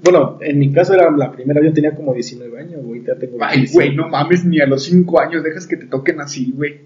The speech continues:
Speaker 1: Oh, es
Speaker 2: Yo
Speaker 1: que
Speaker 2: creo, <laughs> yo creo que
Speaker 1: ¿qué te estaba gustando?
Speaker 2: <laughs> estabas esperando que dijera, "Súbele más, súbele más, más,
Speaker 1: No,
Speaker 2: culero".
Speaker 1: me estaba tocando la pierna, güey, pero
Speaker 2: Lo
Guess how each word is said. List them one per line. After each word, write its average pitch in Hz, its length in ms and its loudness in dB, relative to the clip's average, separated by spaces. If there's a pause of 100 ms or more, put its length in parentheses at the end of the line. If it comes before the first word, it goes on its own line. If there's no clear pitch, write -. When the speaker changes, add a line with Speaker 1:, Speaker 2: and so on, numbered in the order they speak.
(320)
Speaker 1:
Oh, 123 340 -6 (120)
es 147 140 0
Speaker 2:
Yo 226 80 6
Speaker 1:
que - 60 2
Speaker 2:
creo, 254 140 6 (140)
<laughs> - 120 -8
yo 208 160 4
creo 247 180 4
que 185 400 2 (180)
Speaker 1:
¿qué 233 100 4
te 240 120 -2
estaba 180 280 4
gustando? 147 380 0
Speaker 2:
<laughs> - 20 2
estabas 214 460 4
esperando 160 440 -2
que 156 80 0
dijera, 139 220 -2
"Súbele 147 260 -4
más, 160 280 -2
súbele 160 180 -6
más, 151 220 -8
más, 160 240 -8
Speaker 1:
No, 139 60 -14
Speaker 2:
culero". 139 220 -6
Speaker 1:
me 139 60 -8
estaba 143 200 -10
tocando 160 260 -8
la 151 140 -8
pierna, 151 280 -10
güey, 131 160 -10
pero 135 140 -10
Speaker 2:
Lo 127 60 -6